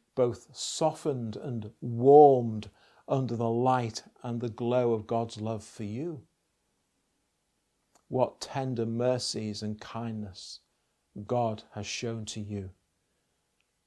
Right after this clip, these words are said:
What better example of humility and meekness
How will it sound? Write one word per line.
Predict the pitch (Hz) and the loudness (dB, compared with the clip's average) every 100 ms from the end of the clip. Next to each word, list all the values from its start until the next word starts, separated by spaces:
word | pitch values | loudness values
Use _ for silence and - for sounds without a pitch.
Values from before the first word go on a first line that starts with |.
| _ _ _ - | _ _ _ 2
What | 127 - | 2 2
better | 143 131 - 131 | 2 2 2 0
example | 127 101 127 151 170 135 110 - | 0 -4 -6 -6 -8 -8 -6 -4
of | 120 117 | -6 -6
humility | - 127 120 135 135 - 131 | -8 -6 -2 0 -2 -4 -6
and | - 120 107 | -6 -8 -6
meekness | 117 151 160 131 104 - - | -2 0 -2 -6 -6 -6 -10